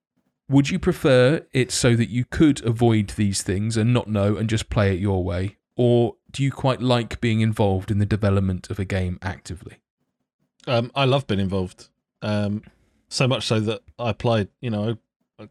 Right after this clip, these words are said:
Speaker 2: got offered a job at S I, had to turn it down, unfortunately, but I would have absolutely loved to have worked there and been involved professionally. Like, I, you know, it's a game that I put so many hours into every year.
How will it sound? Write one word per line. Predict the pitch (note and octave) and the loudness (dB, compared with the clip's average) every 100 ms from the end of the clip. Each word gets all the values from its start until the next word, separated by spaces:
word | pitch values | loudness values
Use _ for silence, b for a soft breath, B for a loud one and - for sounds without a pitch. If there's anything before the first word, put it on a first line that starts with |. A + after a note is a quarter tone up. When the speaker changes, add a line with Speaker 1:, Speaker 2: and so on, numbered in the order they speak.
| - | -8
Speaker 2:
got | A2 | -4
offered | A2+ A2+ | -2 -2
a | |
job | G2+ A2+ | 0 0
at | G#2+ | -2
S | G#2+ - | -4 -2
I, | A2+ | 0
had | A2 G#2+ - | 0 -2 -6
to | - | -4
turn | G2+ | -4
it | F#2+ | -2
down, | A#2+ A#2+ | 0 0
unfortunately, | F#2+ F2+ A#2 - G2 | -2 -4 -8 -8 -8
but | G#2+ A2+ G2 | -6 -6 -4
I | G#2 | -4
would | A2 | -4
have | G#2 G2 _ - | -6 -10 _ -8
absolutely | C3 B2+ - A#2+ A#2 G#2+ | -8 -6 -2 -2 0 -2
loved | A#2 A2+ | -2 -2
to | A2 | -4
have | F#2 | -2
worked | A2+ G#2+ | -2 -4
there | A2+ A2 | -4 -4
and | A2 G#2+ _ _ _ | -4 -6 _ _ _
been | - B2 | -2 0
involved | B2 A2 A#2 A2 - - _ _ _ _ | 2 2 2 0 -4 -18 _ _ _ _
professionally. | - - C#3+ - A2 - B2 - _ _ _ | -4 0 -2 -2 -6 -8 -12 -14 _ _ _
Like, | A#2+ A#2 - - | -2 -2 -4 -8
I, | A#2+ A#2+ B2 - _ _ _ _ _ _ _ | -4 -2 -4 -8 _ _ _ _ _ _ _
you | C#3+ | -6
know, | B2+ A2+ - _ | -4 -4 -8 _
it's | D#3+ D3 | -10 -4
a | D#3 | -2
game | E3 D#3+ D#3 | 2 4 4
that | C#3+ | 2
I | B2 | 0
put | C3+ C#3 B2+ | -2 -4 -6
so | - E3 D3 | -2 2 4
many | C#3+ C#3 C3+ | 4 2 0
hours | C#3 C3+ A#2+ G2+ | 2 2 2 0
into | D3 C#3+ - F2 G#2+ - _ _ _ | 0 -2 -4 -6 -8 -10 _ _ _
every | B2 A2 A2+ | -4 0 2
year. | A2+ A#2 G2+ A#2 | 2 2 -2 -6